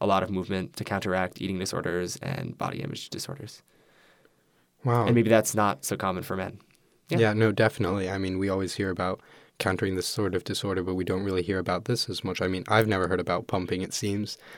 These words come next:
Speaker 1: Well, so, so, so pumping is dangerous because, um, people get kinda black market silicone implants done unsafely. And it's, it's illustrative of a larger issue about body dysmorphia in the gay community.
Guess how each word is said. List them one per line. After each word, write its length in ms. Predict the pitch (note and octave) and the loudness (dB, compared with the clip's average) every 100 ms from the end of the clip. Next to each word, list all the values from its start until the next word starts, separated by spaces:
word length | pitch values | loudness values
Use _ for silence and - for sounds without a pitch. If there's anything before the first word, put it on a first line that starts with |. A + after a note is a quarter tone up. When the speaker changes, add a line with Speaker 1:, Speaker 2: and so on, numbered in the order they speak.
| - | 8
Speaker 1:
Well, 120 | D#3+ | 10
so, 140 | D#3+ F3 | 12 10
so, 160 | E3+ | 8
so 260 | D#3+ E3 - - | 10 8 8 2
pumping 280 | - F3+ E3 | 4 6 8
is 80 | C#3 | 8
dangerous 300 | C3+ A2+ A2+ | 8 6 4
because, 340 | - A2 G#2+ F#2+ | 2 4 2 2
um, 280 | F#2+ F#2+ G2 | -2 -2 0
people 240 | B2 A#2+ | 2 2
get 260 | A2 G2+ - _ | 4 2 0 _
kinda 340 | - G2+ F#2+ F#2 - - - _ | -6 -2 0 -2 -8 -20 -20 _
black 300 | - A2 A2 | 6 6 6
market 560 | A2 G#2 G#2 F#2+ D#2 - | 4 4 4 2 0 0
silicone 380 | - G2+ G2+ F2+ | 0 0 0 -2
implants 560 | D2+ D2+ C2+ B1+ - | -4 -6 -8 -8 -8
done 300 | - G#2+ F#2+ - | 2 2 2 -2
unsafely. 560 | F#2+ F2 E2 F2 - - - _ | -4 -4 -4 -6 -8 -10 -14 _
And 320 | A2+ A2+ G#2+ - | 0 2 0 2
it's, 200 | C3 C3 | 2 6
it's 120 | D3 | 6
illustrative 540 | C#3+ F3 F3 C#3 C3 - | 10 10 10 8 8 6
of 80 | A2 | 4
a 40 | |
larger 500 | A2 G#2+ G#2+ G#2 F#2+ - | 6 6 6 2 0 -2
issue 240 | - C#3 B2 | 2 6 8
about 140 | G#2 | 8
body 180 | G2 G2 | 6 4
dysmorphia 500 | F#2+ F#2 G2 F#2+ F#2 | 2 0 -2 -2 -2
in 60 | F2 | -2
the 80 | - | -4
gay 100 | F#2 | -6
community. 500 | - C#3 C3 A2+ | 4 6 8 6